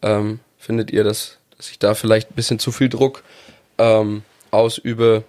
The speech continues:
Oder, ähm, geht ihr da halbwegs mit? Ja, die Teams waren nicht gesund. Okay. Ja, das fand ich also besonders in Timmendorf, gerade bei,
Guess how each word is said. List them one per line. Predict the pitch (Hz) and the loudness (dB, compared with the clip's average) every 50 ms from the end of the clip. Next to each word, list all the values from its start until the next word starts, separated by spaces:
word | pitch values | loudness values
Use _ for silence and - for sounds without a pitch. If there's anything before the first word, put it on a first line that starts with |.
| _ _ _ _ _ _ _ _ _ _ _ _ _ _ _ _ _ _ _ _ _ _ - - _ _ _ _ | _ _ _ _ _ _ _ _ _ _ _ _ _ _ _ _ _ _ _ _ _ _ -20 -20 _ _ _ _
Oder, | - 117 110 110 110 107 107 104 104 104 98 - _ _ _ _ _ _ _ _ _ _ _ _ _ - | 0 2 4 4 4 4 4 2 0 -2 -6 -10 _ _ _ _ _ _ _ _ _ _ _ _ _ 0
ähm, | 107 107 104 104 104 104 104 104 107 104 104 _ _ - | 2 4 4 4 2 0 0 -2 -4 -6 -10 _ _ -4
geht | - 110 110 | -2 0 0
ihr | 107 | 0
da | 101 98 104 110 | 2 2 2 2
halbwegs | 107 98 110 - 101 - - | 0 0 0 -2 -4 -2 0
mit? | 107 107 104 - - - _ _ _ _ _ _ _ _ _ _ _ _ _ _ - - - - - _ _ _ | 0 0 0 -2 -6 -14 _ _ _ _ _ _ _ _ _ _ _ _ _ _ -10 -10 -10 -14 -20 _ _ _
Ja, | - - 110 | 0 0 0
die | 110 104 | 0 0
Teams | - - 120 113 107 - - | 0 0 0 0 2 2 2
waren | 104 104 104 | 2 2 2
nicht | 104 104 - - | 0 0 -2 -2
gesund. | 110 104 107 110 101 104 107 - - _ _ _ _ _ _ | -4 -2 0 0 -2 -2 -4 -8 -12 _ _ _ _ _ _
Okay. | - - - - 110 - _ _ _ _ _ _ _ _ _ _ _ _ _ _ _ _ _ _ _ _ _ _ _ _ _ _ _ _ _ _ _ _ _ _ _ _ _ _ _ _ _ _ _ _ _ _ _ _ _ _ _ _ _ _ _ _ _ _ _ _ _ _ _ _ _ - - - - - - | -6 -2 -2 -2 -2 -4 _ _ _ _ _ _ _ _ _ _ _ _ _ _ _ _ _ _ _ _ _ _ _ _ _ _ _ _ _ _ _ _ _ _ _ _ _ _ _ _ _ _ _ _ _ _ _ _ _ _ _ _ _ _ _ _ _ _ _ _ _ _ _ _ _ -20 -16 -16 -16 -10 -2
Ja, | - 98 95 | 0 0 0
das | 92 - - | 0 -2 -2
fand | - - 101 107 | 0 0 0 0
ich | 107 101 - - | 0 -2 -2 -2
also | 101 104 104 | 0 0 0
besonders | 104 101 104 107 107 110 110 110 - | -2 0 0 0 0 0 0 -2 -4
in | 107 104 | -8 -8
Timmendorf, | - - 113 113 113 113 110 107 107 | -6 -6 -2 0 2 4 4 2 2
gerade | - - 113 107 107 107 | 0 0 0 2 2 0
bei, | 104 107 107 107 107 107 110 | 0 0 0 0 0 -2 -4